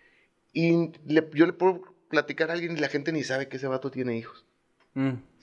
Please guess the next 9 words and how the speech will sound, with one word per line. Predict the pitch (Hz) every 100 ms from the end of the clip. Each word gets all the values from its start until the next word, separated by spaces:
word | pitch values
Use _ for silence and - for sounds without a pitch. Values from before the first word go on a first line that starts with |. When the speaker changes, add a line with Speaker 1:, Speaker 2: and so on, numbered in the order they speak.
| _ -
Speaker 1:
¿Por | 123
qué? | 143 160
Porque | - 156 139
él | 135
siempre | 156 156 160
ha | 160
cuidado | 160 160
su | 160 156
carrera | - 127 135 160